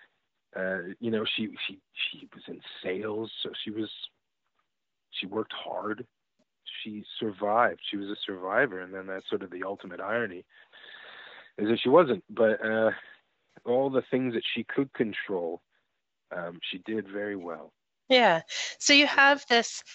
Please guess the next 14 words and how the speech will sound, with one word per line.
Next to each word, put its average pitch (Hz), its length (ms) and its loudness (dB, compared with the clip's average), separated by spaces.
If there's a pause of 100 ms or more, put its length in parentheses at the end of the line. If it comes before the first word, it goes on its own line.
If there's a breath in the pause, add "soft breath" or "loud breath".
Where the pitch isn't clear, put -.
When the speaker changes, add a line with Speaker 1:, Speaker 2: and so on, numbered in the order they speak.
(400 loud breath)
Speaker 2:
you 240 120 4
have 262 480 6
this 285 200 0
story 170 880 0
of 151 240 -4
loss 156 640 2
woven 160 380 2
through 190 240 0
your 180 160 2
life. 139 400 -4 (320 loud breath)
You 165 140 -2
have 165 200 4
the 175 80 -2
beautiful 175 840 0